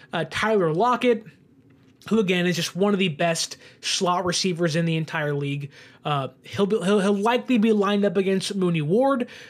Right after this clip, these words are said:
uh, or on the off chance, he might be against Ambry Thomas. And then you have Jackson Smith-Njigba, who has kind of risen in prominence in the offense recently, had a touchdown taken away from him against the Dallas Cowboys, which I think was a catch, but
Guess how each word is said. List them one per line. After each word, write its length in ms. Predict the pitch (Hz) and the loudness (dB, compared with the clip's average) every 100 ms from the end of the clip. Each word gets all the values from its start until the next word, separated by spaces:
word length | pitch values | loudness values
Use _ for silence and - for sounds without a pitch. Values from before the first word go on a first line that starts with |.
| - | -6
uh, 160 | 180 - | -4 -2
or 240 | 269 277 262 | -2 2 2
on 80 | |
the 120 | 240 233 | 2 2
off 220 | 220 220 | 0 -2
chance, 380 | - 220 202 - | -2 0 0 -2
he 80 | |
might 240 | 190 185 185 | -4 -2 0
be 100 | 185 | -2
against 320 | 165 175 - | 0 -2 -4
Ambry 240 | 160 139 | -6 -6
Thomas. 540 | 143 190 196 196 - - - - - - | -6 -2 0 0 -2 -6 -12 -20 -16 -6
And 80 | 175 | 0
then 60 | |
you 100 | 196 | 0
have 180 | 180 165 | 0 -2
Jackson 560 | 143 185 185 - 196 175 | -2 0 -2 -4 -4 -2
Smith-Njigba, 960 | - 180 160 156 165 196 170 175 165 - - - | -2 -2 -2 -2 0 0 2 0 0 -8 -20 -8
who 340 | - 185 175 | -2 0 0
has 280 | 160 - 202 | -4 -4 -4
kind 200 | - 294 | -2 0
of 160 | 269 208 | 2 0
risen 440 | 220 180 226 226 | 0 2 2 2
in 160 | 247 202 | 0 0
prominence 600 | - 202 220 240 247 220 | 0 0 0 0 0 0
in 60 | 233 | -2
the 120 | 240 | 0
offense 480 | 233 226 247 220 233 | 0 0 -2 -2 0
recently, 540 | 233 247 233 233 226 - - - | -2 0 0 0 -2 -10 -20 -18
had 280 | - 214 240 | -6 0 2
a 60 | |
touchdown 500 | 214 240 240 233 226 | 2 0 0 0 -2
taken 320 | 214 226 226 185 | -2 -4 -2 -2
away 380 | 151 180 277 311 | 0 0 0 -2
from 160 | 285 | -4
him 340 | 226 285 302 294 | -2 -2 -6 -8
against 280 | 233 220 226 | -4 -2 -2
the 60 | 220 | 0
Dallas 240 | 233 233 | 0 -2
Cowboys, 540 | - 233 220 233 233 | -2 -2 2 0 0
which 180 | 202 180 | 0 -2
I 100 | 180 | -4
think 280 | 151 170 156 | -4 -6 -2
was 160 | 156 151 | -2 -2
a 60 | |
catch, 380 | 147 147 165 - | -2 -4 -4 -4
but 220 | 147 135 | -4 -6